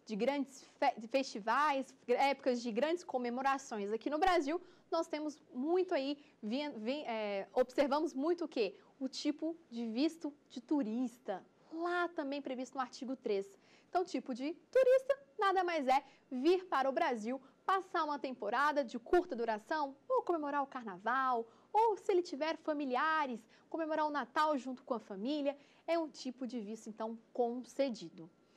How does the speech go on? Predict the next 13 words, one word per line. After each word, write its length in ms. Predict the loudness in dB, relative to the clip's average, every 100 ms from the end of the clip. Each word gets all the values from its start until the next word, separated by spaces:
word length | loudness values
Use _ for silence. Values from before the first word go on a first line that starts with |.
| -20 _
Então, 140 | -2
primeiro 340 | 0 2 4 2
ponto 360 | 2 2 2
que 80 | -6
você 120 | -4
vai 140 | -2 0
anotar, 480 | 2 2 2 0 0 -16 _
tipo 580 | -12 4 6 6 2 -2
de 180 | -2 -2
vi-, 320 | 4 4 4 -2
de 140 | -4
visto 600 | 0 4 2 2 2 2 2 -6
de 360 | -12 -4 -4